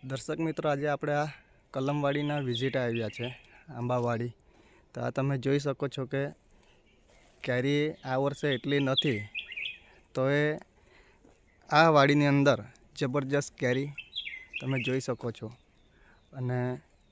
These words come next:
શું ટ્રીટમેન્ટ લીધી છે, શું નહીં, તે આપણે વિસ્તારપૂર્વક ખેડૂત મિત્ર પાસેથી જ જાણીએ.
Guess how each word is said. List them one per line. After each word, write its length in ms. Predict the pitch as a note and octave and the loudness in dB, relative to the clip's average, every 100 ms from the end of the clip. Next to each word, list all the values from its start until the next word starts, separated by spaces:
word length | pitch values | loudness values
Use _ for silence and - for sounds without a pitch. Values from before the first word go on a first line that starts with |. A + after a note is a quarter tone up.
| _ - - - _ - - - - | _ -20 -20 -20 _ -20 -20 -20 -8
શું 180 | - D#3+ | -2 -2
ટ્રીટમેન્ટ 480 | D3+ D3 D#3 D#3 D3 | 0 -2 0 2 2
લીધી 240 | C3 C#3 | 0 0
છે, 180 | C#3+ D3+ | -2 -4
શું 280 | - D3 D3+ | -2 -2 -2
નહીં, 160 | D3 C#3+ - - | -2 -6 -8 -8
તે 60 | C3 | -6
આપણે 240 | C3 C#3 | -2 -2
વિસ્તારપૂર્વક 680 | B2 - D3 D#3 C#3+ C3+ C#3+ - | -2 0 0 0 -2 -2 -4 -4
ખેડૂત 220 | C#3 C#3 C#3 | -4 -2 -2
મિત્ર 260 | C3+ - | -4 -6
પાસેથી 420 | C3+ B2+ C#3 D3+ | -6 -4 -4 -4
જ 60 | C3 | -2
જાણીએ. 340 | B2 A2+ A2+ | 0 0 -2